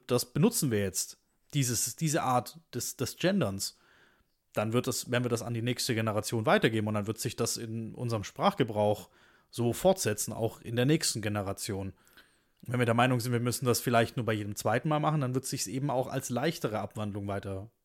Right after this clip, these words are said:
fortsetzen. Also ich find's wichtig, dass wir drüber sprechen, dass sich jeder wohlfühlt,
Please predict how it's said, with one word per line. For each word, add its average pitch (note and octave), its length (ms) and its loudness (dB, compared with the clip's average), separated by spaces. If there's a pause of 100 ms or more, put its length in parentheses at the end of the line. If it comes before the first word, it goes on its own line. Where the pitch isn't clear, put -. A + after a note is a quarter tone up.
(120)
fortsetzen. - 800 -4 (560)
Also C3 180 2
ich - 160 -4 (180)
find's C#3+ 240 0
wichtig, D#3 240 0
dass C3 200 4
wir B2+ 100 2
drüber A#2+ 300 2
sprechen, E3 640 2 (760)
dass C3 180 6
sich A2 140 0
jeder B2+ 380 8
wohlfühlt, A#2+ 720 0